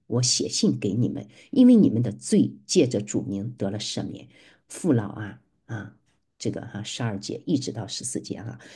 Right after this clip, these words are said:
，“父老，我写信给你们，因为你们认识那从起初原有的。少年人呐，我写信给你们，因为你们胜了那恶者。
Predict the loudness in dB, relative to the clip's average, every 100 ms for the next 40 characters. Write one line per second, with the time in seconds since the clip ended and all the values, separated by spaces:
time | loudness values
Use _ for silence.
0 | -20 -8 -4 -2 -4 -4 -2 0 0 0
1 | 2 0 0 -2 -2 -4 -10 -16 _ _
2 | 6 8 8 6 2 2 2 2 -2 -6
3 | -6 -6 -4 -6 -4 -2 -2 0 0 0
4 | -4 -12 -10 -6 -4 -4 -4 -8 -10 -12
5 | -8 -4 0 0 0 2 2 2 -2 -4
6 | -8 -20 _ 2 6 6 4 -2 -2 0
7 | 0 -2 -4 0 2 2 -4 -12 -16